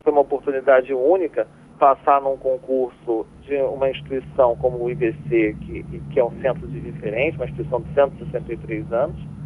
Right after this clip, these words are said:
Uma oportunidade de estar no local onde, né, foi tão importante pra minha formação.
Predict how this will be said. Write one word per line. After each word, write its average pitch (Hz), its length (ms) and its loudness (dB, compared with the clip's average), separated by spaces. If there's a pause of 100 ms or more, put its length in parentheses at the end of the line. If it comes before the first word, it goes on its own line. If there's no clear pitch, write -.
(460)
Uma 147 280 -2
oportunidade 147 720 2
de 135 80 -10
estar 165 280 4
no 190 100 -2
local 143 560 6
onde, 156 540 0 (200)
né, 139 240 6
foi 139 140 -2
tão 214 200 4
importante 170 580 0
pra 139 140 -6
minha 131 180 -12
formação. 156 720 0